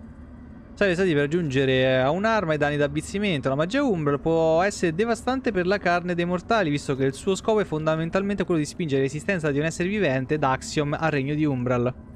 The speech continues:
Ok, di ucciderlo. I veri credenti di Orius, Adir o qualsiasi altro dio raramente temono la morte, e questo vale certamente per gli adoratori della Madre Putrida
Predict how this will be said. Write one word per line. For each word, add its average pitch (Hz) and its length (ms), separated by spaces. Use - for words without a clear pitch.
Ok, 165 220
di 120 140
ucciderlo. 139 640
I 143 140
veri 285 520
credenti 180 520
di 147 160
Orius, 147 440
Adir 143 380
o 123 60
qualsiasi 160 440
altro 143 340
dio 135 540
raramente 160 640
temono 131 320
la 131 120
morte, 120 640
e 135 140
questo 202 380
vale 156 180
certamente 147 500
per 139 100
gli 131 40
adoratori 135 440
della 131 140
Madre 139 340
Putrida 113 540